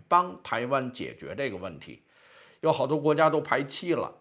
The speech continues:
我相信在二零二五年会有越来越多的国家也会做同样的表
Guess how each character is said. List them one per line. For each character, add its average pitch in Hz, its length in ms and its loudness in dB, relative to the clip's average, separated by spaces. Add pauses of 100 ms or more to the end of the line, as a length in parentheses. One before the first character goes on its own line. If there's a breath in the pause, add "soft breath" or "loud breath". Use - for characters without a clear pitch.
我 110 100 -8
相 139 200 -4
信 117 300 -4
在 107 280 0
二 131 180 6
零 127 180 -2
二 107 100 4
五 80 160 -8
年 82 240 -6
会 117 180 -2
有 95 200 -4 (160)
越 254 300 6
来 95 180 0
越 110 240 -2
多 101 200 -6
的 92 100 -8
国 87 240 -10
家 101 260 -4 (520 soft breath)
也 117 300 0
会 135 320 0
做 110 280 -2
同 107 300 -10
样 123 200 0
的 85 80 -10
表 71 280 -8